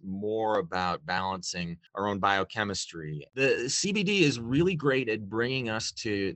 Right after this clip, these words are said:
to sort of a, a centeredness, and it does that more biochemically than any other way.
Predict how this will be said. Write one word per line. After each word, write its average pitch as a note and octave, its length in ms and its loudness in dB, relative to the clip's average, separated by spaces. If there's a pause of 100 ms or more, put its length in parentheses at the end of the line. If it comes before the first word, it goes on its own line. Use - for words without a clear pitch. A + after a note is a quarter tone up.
to G2 380 -4 (100)
sort A2 360 0
of G2 80 0
a, F#2 220 2
a F2+ 80 -2
centeredness, F2+ 760 0 (220)
and A2 360 2 (240)
it A#2+ 220 0
does D3+ 300 4
that B2 400 4 (180)
more B2 500 0
biochemically G#2 1040 6
than F2+ 220 -2
any G2 260 -2
other E2+ 240 -2
way. D#2+ 360 -6